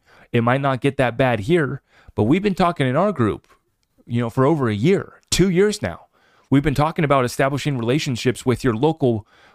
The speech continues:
with your local rancher, with your local, local farmer, so that you can get, you know, you know, uh,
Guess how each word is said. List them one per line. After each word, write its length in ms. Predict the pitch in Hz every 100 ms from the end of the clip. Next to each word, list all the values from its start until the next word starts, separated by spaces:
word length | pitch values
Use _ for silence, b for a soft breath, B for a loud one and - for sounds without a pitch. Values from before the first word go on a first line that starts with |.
| b
with 160 | 127
your 100 | 131
local 360 | 120 151 127 110
rancher, 500 | 127 190 - 117 104
with 180 | 123 110
your 120 | 117
local, 280 | 135 - 120
local 400 | 117 135 139 110
farmer, 580 | - 190 190 92 117 - _ _ _ _
so 140 | - 139
that 120 | 131
you 80 | 143
can 160 | 135
get, 240 | 123 131 - -
you 120 | 123
know, 160 | 107 - -
you 120 | -
know, 180 | 104 101
uh, 340 | - 101 101